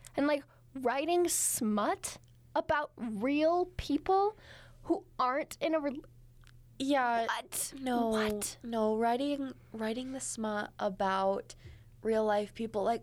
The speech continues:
Speaker 2: I, do whatever you want with fictional characters because they're fictional, but,
Speaker 1: But
Speaker 2: uh,
Speaker 1: real
Speaker 2: please
Speaker 1: people
Speaker 2: not
Speaker 1: are
Speaker 2: real
Speaker 1: not
Speaker 2: people.
Speaker 1: fictional. They are
Speaker 2: No.
Speaker 1: real people.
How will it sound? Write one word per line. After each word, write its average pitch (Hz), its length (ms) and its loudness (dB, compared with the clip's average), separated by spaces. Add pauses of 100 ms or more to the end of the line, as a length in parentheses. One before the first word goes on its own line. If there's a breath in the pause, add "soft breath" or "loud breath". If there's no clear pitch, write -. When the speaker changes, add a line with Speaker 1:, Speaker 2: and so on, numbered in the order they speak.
Speaker 2:
I, 240 240 -2 (640 soft breath)
do 302 180 4
whatever 190 840 0 (100)
you 202 200 2
want 208 180 2
with 196 140 -6
fictional 196 420 -4
characters 196 460 -2
because 196 320 -6
they're 190 160 0
fictional, 196 840 -2 (420 loud breath)
but, 262 420 0
Speaker 1:
But - 300 -6
Speaker 2:
uh, - 20 -20 (120)
Speaker 1:
real 269 320 2
Speaker 2:
please 294 200 2
Speaker 1:
people 262 160 2
Speaker 2:
not 202 200 2
Speaker 1:
are 254 80 2
Speaker 2:
real - 200 2
Speaker 1:
not 285 400 2
Speaker 2:
people. 226 480 0
Speaker 1:
fictional. 269 840 2
They 269 360 0
are 262 140 0
Speaker 2:
No. 214 140 -8 (220)
Speaker 1:
real 320 260 4
people. 247 680 -2